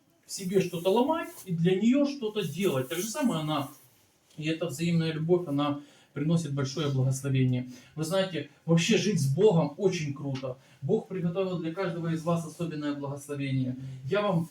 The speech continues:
я желаю вам от всего сердца принять Христа,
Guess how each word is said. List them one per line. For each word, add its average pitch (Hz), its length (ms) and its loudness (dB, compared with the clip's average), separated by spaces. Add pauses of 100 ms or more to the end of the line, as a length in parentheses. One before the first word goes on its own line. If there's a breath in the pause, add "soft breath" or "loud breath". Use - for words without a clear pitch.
(140)
я 196 180 0
желаю 160 420 2
вам 143 360 -2
от - 160 -12 (300)
всего 180 340 0
сердца 165 460 -4
принять 147 380 -2
Христа, 143 520 -6